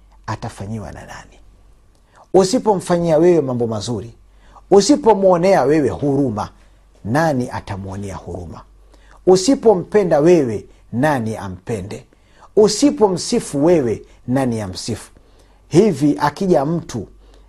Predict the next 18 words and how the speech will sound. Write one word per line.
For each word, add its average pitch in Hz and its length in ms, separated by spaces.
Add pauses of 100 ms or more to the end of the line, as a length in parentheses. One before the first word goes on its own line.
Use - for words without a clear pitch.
eh, 185 280 (360)
mke 127 280
wako 139 380
amekaa, 107 520 (300)
akaanza 151 500
kumchambua, 123 640
kumsifu, - 520 (300)
Utalivumilia 135 760
hilo? 156 260 (1600)
Bila 143 240
shaka 139 300
nadhani 120 440 (180)
huwezi 170 400
kulivumilia, 101 680 (320)
ni 175 180
zito. 180 480 (460)
Kwa 226 140
hiyo, 233 300